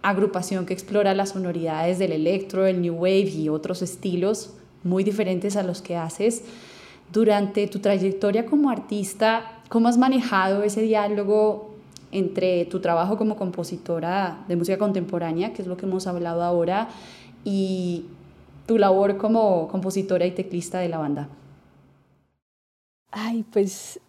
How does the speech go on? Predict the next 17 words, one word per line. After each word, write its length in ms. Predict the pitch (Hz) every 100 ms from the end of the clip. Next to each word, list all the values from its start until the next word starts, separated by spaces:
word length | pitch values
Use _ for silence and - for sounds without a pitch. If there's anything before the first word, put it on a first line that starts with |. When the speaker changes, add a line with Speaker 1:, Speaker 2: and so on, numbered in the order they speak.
| -
Speaker 2:
es, 640 | 214 202 202 196 202 -
digamos 440 | 233 240 254 247
que 160 | - 214
otra 380 | 196 196 208 226
parte 300 | 220 220 240
de 40 |
la 60 | 226
experiencia 1600 | 202 - 208 202 190 185 185 214 208 214 214 214 214 214 214 - 339
muy, 1120 | 214 214 214 214 214 214 208 214 214 208 208 208 _
que 100 | -
a 80 | 214
mí 160 | 196 196
me, 720 | 202 214 220 226 226 226 226 -
me 120 | 220 208
fortalece 540 | 202 202 190 180 185
otros 300 | 208 240 240
músculos. 680 | 247 214 - 240 240 254